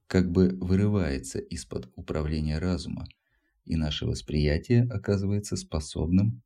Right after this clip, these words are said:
к признанию логичности любого – самого парадоксального и невероятного явления,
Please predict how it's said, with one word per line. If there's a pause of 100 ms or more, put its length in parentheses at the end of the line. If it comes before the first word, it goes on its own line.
к
признанию
логичности
любого – (420)
самого
парадоксального
и
невероятного
явления,